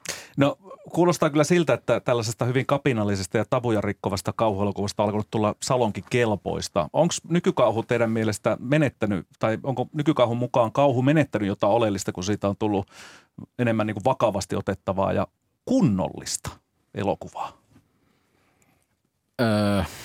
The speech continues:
Speaker 2: <laughs> no tota, ensin pitäisi ehkä luetella ne esimerkit, mitkä edustaa tätä, ja sit vois todeta, että edustaako ne sitä vai ei. Et en, en mä,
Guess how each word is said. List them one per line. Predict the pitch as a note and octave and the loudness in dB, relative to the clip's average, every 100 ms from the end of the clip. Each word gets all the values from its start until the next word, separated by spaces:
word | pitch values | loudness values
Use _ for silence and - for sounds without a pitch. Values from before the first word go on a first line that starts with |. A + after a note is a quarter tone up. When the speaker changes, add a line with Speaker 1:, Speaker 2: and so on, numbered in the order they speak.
| - | -4
Speaker 2:
<laughs> | A2 - C#3 - | 0 2 0 2
no | C#3+ G#2 | 0 0
tota, | A#2 - A#2 G#2 - - - | -2 0 0 -2 -6 -6 0
ensin | B2 A2+ | 0 2
pitäisi | A2 G#2+ | 2 2
ehkä | G#2+ - A2 | 0 0 0
luetella | A2+ G2+ G2+ G#2 | 0 0 0 2
ne | G#2 G#2 | 2 2
esimerkit, | G2+ F#2+ G2 G#2 A2 | 2 0 0 -2 -2
mitkä | G#2+ G#2 G#2+ | -2 0 0
edustaa | G#2+ G#2+ G2 - G#2 | 2 2 0 -2 0
tätä, | A2 G#2+ - F#2 | 0 0 0 0
ja | G2 | 0
sit | F#2+ | -2
vois | G2+ G2 | -2 0
todeta, | - F#2+ F#2 G2+ | 0 0 0 0
että | G#2+ A2 | 0 2
edustaako | G2+ G2+ G#2+ G#2+ A#2+ | 0 0 -2 -2 0
ne | A#2 | 0
sitä | A#2+ G#2 | 0 0
vai | G#2+ G#2+ | 0 2
ei. | A2 A2+ G#2 A2+ | 2 2 2 0
Et | B2+ | -2
en, | A2 G#2+ | -2 0
en | A2 | 0
mä, | G#2 | 0